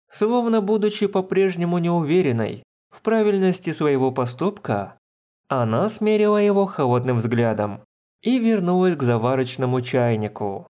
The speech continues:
чтобы положить в него свежих листьев. Покончив с этим, Юкиносита взяла чашку и села рядом с Юигахамой, одновременно управляющейся и с чашкой,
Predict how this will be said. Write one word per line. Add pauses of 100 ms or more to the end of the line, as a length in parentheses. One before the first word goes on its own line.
(300)
чтобы
положить
в
него
свежих
листьев. (380)
Покончив
с
этим,
Юкиносита
взяла
чашку (140)
и
села
рядом
с
Юигахамой, (440)
одновременно
управляющейся
и
с
чашкой,